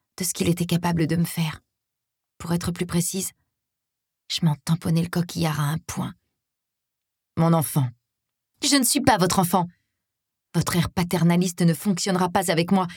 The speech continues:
Pour la troisième fois. Ramenez-le ! » J'étais tellement en colère que j'en oubliais la douleur de mon âme.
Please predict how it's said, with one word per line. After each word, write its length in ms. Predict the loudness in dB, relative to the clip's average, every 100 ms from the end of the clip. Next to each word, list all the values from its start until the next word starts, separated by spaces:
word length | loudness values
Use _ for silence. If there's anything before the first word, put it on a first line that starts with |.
| -16 -20 _ _
Pour 100 | -2
la 120 | 0 2
troisième 340 | 2 2 0
fois. 240 | 2 0 -2 _ _ _ _ _ -2
Ramenez-le ! » 760 | 2 4 6 6 4 4 2 -4 _ _ _ _ _ _ _ _ _ _ _ _ _ _ _ _ _ _ _ _ _ -8
J'étais 280 | -6 -4 -6
tellement 420 | -2 2 4 2
en 60 |
colère 340 | 0 0 0 -2 -10 _ _ _ _
que 120 | -4
j'en 180 | 2 4
oubliais 320 | 4 2 2
la 120 | 2
douleur 360 | 0 2 0 2
de 80 | 4
mon 220 | 6 6
âme. 260 | 6 4